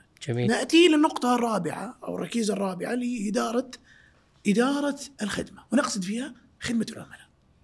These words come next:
Speaker 2: يجب أن تكون هذه قضية حاضرة. إدارة خدمة العملاء ليست قضية، آه، ترفية. اليوم كل الجمعيات تقدم منتجات،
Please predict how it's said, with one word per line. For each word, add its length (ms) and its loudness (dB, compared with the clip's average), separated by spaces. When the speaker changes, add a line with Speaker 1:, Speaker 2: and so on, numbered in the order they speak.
Speaker 2:
يجب 360 2
أن 140 2
تكون 320 0
هذه 240 0
قضية 540 0
حاضرة. 580 -2
إدارة 480 4
خدمة 520 4
العملاء 680 -2
ليست 540 4
قضية، 640 -2
آه، 1200 -6
ترفية. 680 2
اليوم 540 6
كل 220 10
الجمعيات 440 8
تقدم 380 -2
منتجات، 320 -12